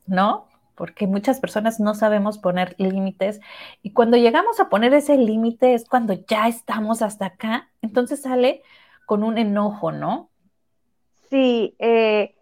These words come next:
Speaker 2: el, el, la asertividad se refiere precisamente a esa capacidad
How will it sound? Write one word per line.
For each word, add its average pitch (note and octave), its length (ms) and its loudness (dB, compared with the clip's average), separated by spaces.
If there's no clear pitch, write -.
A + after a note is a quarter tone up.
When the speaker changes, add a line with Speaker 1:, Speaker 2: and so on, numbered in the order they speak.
Speaker 2:
el, B3 300 6
el, B3 340 4
la B3+ 100 6
asertividad C4 840 2
se E4 140 -2
refiere C#4 420 2
precisamente A#3+ 960 -2
a A#3 140 6
esa B3 240 -6
capacidad G#3+ 840 0